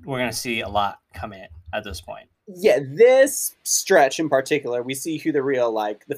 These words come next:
Speaker 2: favorites in theory are
Speaker 1: Mm.
Speaker 2: from the Japan
Speaker 1: Right.
Speaker 2: side.
Speaker 1: The, the real otaku
Speaker 2: Um,
Speaker 1: power who have inherited.
Speaker 2: the real otaku power. And that
Speaker 1: <clears throat>
Speaker 2: does bring us to the pair of Japanese, uh, contestants who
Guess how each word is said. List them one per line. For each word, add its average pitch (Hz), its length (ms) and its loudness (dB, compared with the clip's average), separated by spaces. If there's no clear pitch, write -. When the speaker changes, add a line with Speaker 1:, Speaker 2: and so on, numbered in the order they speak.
Speaker 2:
favorites 135 680 2
in 135 120 -8
theory 123 480 -2
are 98 300 -2
Speaker 1:
Mm. 117 80 -10
Speaker 2:
from 107 240 -6
the 107 100 -4
Japan 110 380 -6
Speaker 1:
Right. 107 80 -12
Speaker 2:
side. 62 540 -8
Speaker 1:
The, 139 220 2
the 120 240 2
real 135 260 4
otaku 123 380 0
Speaker 2:
Um, 113 60 2
Speaker 1:
power 98 380 -2
who 135 60 -4
have 120 200 -2
inherited. 110 380 -6
Speaker 2:
the 143 80 4
real 180 300 6
otaku 143 440 2
power. 113 460 2
And 147 160 2
that 170 280 4
Speaker 1:
<clears throat> 208 100 4
Speaker 2:
does 220 200 4
bring 170 280 2
us 151 200 0
to 135 420 2
the 139 200 0
pair 165 680 4
of 127 240 -2
Japanese, 127 760 0
uh, 92 1120 -2
contestants 135 680 -2
who 117 580 0